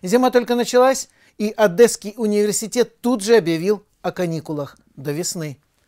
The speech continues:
А потому что нет денег для отопления аудиторий, студенты мерзнут, доценты коченеют. Впрочем, э, что говорить об Одессе, если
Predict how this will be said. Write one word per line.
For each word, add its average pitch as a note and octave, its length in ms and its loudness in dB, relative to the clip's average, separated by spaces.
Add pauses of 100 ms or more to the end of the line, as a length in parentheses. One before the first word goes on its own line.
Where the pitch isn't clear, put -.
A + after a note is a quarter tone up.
(260)
А F#3 80 0
потому A3+ 320 2
что A#3+ 160 2
нет A3+ 200 2
денег G#3+ 380 0
для F#3 180 2
отопления F#3+ 480 0
аудиторий, E3 600 -2 (200)
студенты F#3+ 560 -2
мерзнут, F#3 520 0
доценты F3 560 -2
коченеют. F3+ 720 -4 (480)
Впрочем, G3 600 0
э, F3+ 200 -2
что C4 240 -8
говорить F3+ 340 -2
об D#3+ 140 -2
Одессе, D#3+ 500 -6 (280)
если F#3+ 380 -2